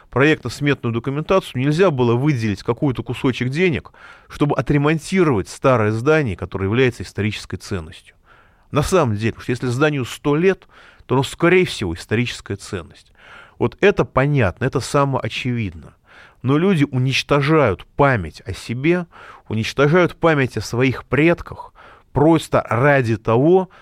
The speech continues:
чтобы сидеть не на девяти квадратах, а условно на восемнадцати, вот одному. И вот эта алчность производит совершенно патологическое впечатление,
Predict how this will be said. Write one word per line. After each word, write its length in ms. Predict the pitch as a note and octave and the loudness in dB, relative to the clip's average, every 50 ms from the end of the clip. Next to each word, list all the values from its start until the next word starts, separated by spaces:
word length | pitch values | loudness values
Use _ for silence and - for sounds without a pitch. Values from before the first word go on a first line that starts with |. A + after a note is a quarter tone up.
| - - _ _ _ | -20 -20 _ _ _
чтобы 460 | - - - A2 G2+ G2+ A2 G#2+ - | -18 -12 -10 -6 -2 -2 -2 -2 -2
сидеть 540 | - - - C3 B2+ A#2+ C3 B2 G#2 - - | -6 -6 -6 -4 0 2 2 2 2 0 -2
не 80 | G#2+ | -2
на 100 | A2 A2 | -2 -2
девяти 460 | A2 A2 B2 C#3+ D3 C#3+ - - F#3+ | -2 0 0 0 0 -2 -2 -4 -4
квадратах, 720 | F3 - B2 G#2 G2 F#2+ F2 E2 D#2 - - - - - _ - - _ _ - | -2 0 0 0 2 2 0 -2 -4 -8 -12 -18 -20 -20 _ -20 -20 _ _ 0
а 120 | - D3 | 2 2
условно 440 | C3+ - - - C#3 C#3 B2+ A2+ G2 | 2 0 0 0 0 2 2 0 0
на 100 | F#2+ G2 | -2 -2
восемнадцати, 760 | G#2+ G#2 - - A#2 A2+ A2 F#2+ E2+ D2 - - - - - | -4 -4 -4 -4 -2 -2 -2 -2 -2 -4 -8 -16 -20 -20 -20
вот 220 | F#2+ F#2 E2+ - - - | -18 -16 -16 -16 -12 -10
одному. 540 | F#2 F#2+ F#2+ G2 G#2 G#2+ G#2 F2+ D2+ E2+ _ _ _ - - - - - - _ _ _ _ _ _ | -6 -4 -2 -2 -2 -2 -4 -6 -8 -12 _ _ _ -20 -20 -20 -20 -20 -20 _ _ _ _ _ _
И 60 | A2+ | -2
вот 120 | A#2 C3 | 0 0
эта 240 | D3 D#3+ C#3+ D3+ - _ | 2 2 0 -2 0 _
алчность 500 | - F#3+ G#3 G#3 - - - F#2 F2 - | 2 4 4 2 0 -2 -8 -10 -12 -14
производит 540 | - - G2 G2 G2+ A2 C3+ D#3 E3 D3 - | -8 -6 -4 -2 0 2 2 4 4 2 0
совершенно 400 | - - A2+ - - E3 D3+ B2+ | -2 -4 -4 -4 -2 -2 -2 -2
патологическое 840 | - - A2+ - A2+ G#2 A2 A#2 A#2 B2+ B2+ - - - - G#2+ G2 | -2 -4 -4 -2 0 2 2 2 0 -2 -6 -6 -10 -10 -10 -10 -12
впечатление, 800 | - - G2 - - A2+ - A#2+ A#2+ G#2 F2 D2 D2 - - | -10 -10 -10 -10 -10 -10 -6 -4 -2 -2 -2 -4 -10 -16 -20